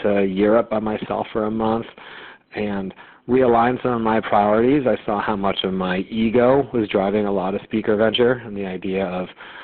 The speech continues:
uh, being important, being the man, and the larger social impact, uh, of the work was not really being expressed,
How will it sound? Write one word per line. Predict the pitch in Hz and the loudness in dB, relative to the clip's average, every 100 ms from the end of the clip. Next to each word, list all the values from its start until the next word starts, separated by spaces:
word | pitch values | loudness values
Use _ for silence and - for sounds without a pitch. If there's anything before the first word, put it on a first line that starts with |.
| - - - - | -20 -20 -20 -14
uh, | - 95 92 85 - | -8 -6 -6 -8 -6
being | 113 107 107 104 | -4 -2 -2 -2
important, | 95 - 101 98 101 90 | -4 -2 0 0 -2 -4
being | 98 98 | -2 -2
the | 95 | -4
man, | 92 90 92 107 113 | -4 -4 -4 -4 -6
and | 92 | -6
the | 90 87 - - - | -6 -6 -8 -18 -2
larger | 104 107 98 92 - | 2 2 2 -2 0
social | 98 - 101 | 0 0 -2
impact, | 104 104 110 107 - - - - _ - - | -2 -4 -4 -4 -6 -12 -16 -20 _ -20 -14
uh, | 95 92 95 | -12 -10 -10
of | 95 | -4
the | 101 | 0
work | 101 101 - | 2 0 0
was | 107 | -4
not | 104 101 | -4 -2
really | 101 107 107 | 0 2 2
being | 101 107 107 | 0 -2 0
expressed, | 104 - 107 113 - | -2 0 2 2 2